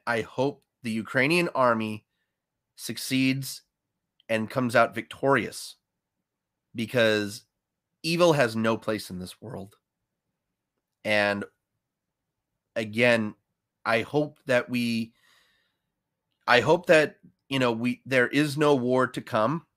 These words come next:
I really do, because it's, it's, there's no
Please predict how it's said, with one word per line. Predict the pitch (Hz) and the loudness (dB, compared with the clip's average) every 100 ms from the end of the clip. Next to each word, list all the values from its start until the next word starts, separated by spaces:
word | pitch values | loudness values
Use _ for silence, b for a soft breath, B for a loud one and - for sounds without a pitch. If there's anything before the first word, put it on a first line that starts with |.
| _ _ _ _ _ _ _ - | _ _ _ _ _ _ _ -14
I | |
really | 104 120 123 | -4 0 2
do, | 123 123 160 _ _ _ - | 2 -2 -2 _ _ _ -20
because | 113 113 107 | -10 -8 -6
it's, | 113 - - | -10 -12 -18
it's, | - 85 92 101 - - 98 | -20 -16 -10 -10 -12 -20 -10
there's | 120 117 104 | -2 -2 -2
no | 107 110 120 131 135 135 | -4 2 6 6 4 -2